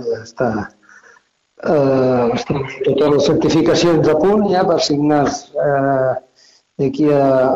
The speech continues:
a, d'aquí a divendres i ja està. I llavors, doncs, bueno, només queda, només queda començar a limpiar carrers i pràcticament,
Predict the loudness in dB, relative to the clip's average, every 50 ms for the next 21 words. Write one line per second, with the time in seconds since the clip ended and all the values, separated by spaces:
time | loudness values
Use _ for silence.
0 | 0 0 -2 -2 0 0 0 0 0 0 0 0 0 -2 -2 0 0 0 2 2
1 | 2 2 2 2 2 2 2 2 2 2 2 0 0 -2 -4 -6 -8 -12 -16 -20
2 | _ -6 -4 -2 0 0 -2 -2 -4 -4 -4 -4 -6 -6 -6 -4 -4 -2 0 0
3 | 0 0 0 2 2 2 2 2 0 0 0 0 -2 -2 -2 -2 -2 -2 -2 -2
4 | -2 -2 -2 0 0 0 0 0 -2 -4 -8 -14 -18 -20 -20 -20 -20 -20 -20 -20
5 | _ _ _ _ -4 -2 0 2 2 0 0 0 0 0 0 2 2 2 2 2
6 | 2 2 2 2 2 0 0 -2 -4 -6 -8 -14 -20 _ _ -20 -18 -18 -18 -20
7 | _ _ _ _ _ _ -20 -18 -18 -18 -18 -12 -6 -4 -2 0 0 0 0 0
8 | 2 2 2 0 -2 -2 -2 -2 -2 -2 -2 -2 -2 0 2 2 2 2 0 0
9 | -2 -4 -4 -4 -4 -2 -2 -2 -2 -4 -8 -6 -4 -6 -4 -2 -4 -4 -2 0
10 | 0 0 0 0 0